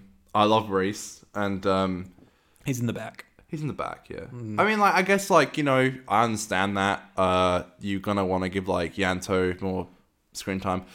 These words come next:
Speaker 1: But when, when I was a kid, I remember thinking, like, it's so cool 'cause, like, Reese is kinda part of Torchwood now. I didn't really
Speaker 2: Mm-hmm.
Speaker 1: feel that this time around. It's kinda like he is just kinda, like, getting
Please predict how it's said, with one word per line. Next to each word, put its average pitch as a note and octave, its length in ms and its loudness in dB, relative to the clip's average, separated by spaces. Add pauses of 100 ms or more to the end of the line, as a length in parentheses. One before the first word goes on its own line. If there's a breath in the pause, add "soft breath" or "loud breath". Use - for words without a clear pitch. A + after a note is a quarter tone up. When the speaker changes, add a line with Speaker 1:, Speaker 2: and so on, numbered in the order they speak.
(300 loud breath)
Speaker 1:
But D3+ 260 2
when, E3+ 220 2
when G#3 100 6
I A#3 60 4
was A#3+ 140 0
a G3 40 0
kid, C3 360 4
I A#2+ 60 6
remember B2+ 260 2
thinking, A2 300 -4
like, G2+ 160 0
it's G#2 120 -4
so G#2+ 220 2
cool G#2 320 0
'cause, G#2 160 -4
like, F2+ 180 0
Reese F#2+ 220 -4
is - 80 -10
kinda F#2+ 300 -2
part F2+ 280 0
of - 80 -14
Torchwood F#2+ 360 -4
now. A2+ 260 2
I G2+ 80 -2
didn't B2+ 180 -4
really A#2+ 140 2
Speaker 2:
Mm-hmm. C#3+ 80 -4
Speaker 1:
feel G2+ 160 2
that G#2 140 2
this G#2 160 -6
time G#2 220 -2
around. G#2 200 -2
It's - 120 -8
kinda F#2+ 200 -2
like F2 160 -2
he F#2 180 -2
is F#2 160 -4
just - 180 -10
kinda, F2+ 180 0
like, E2+ 180 -2
getting F2 400 -6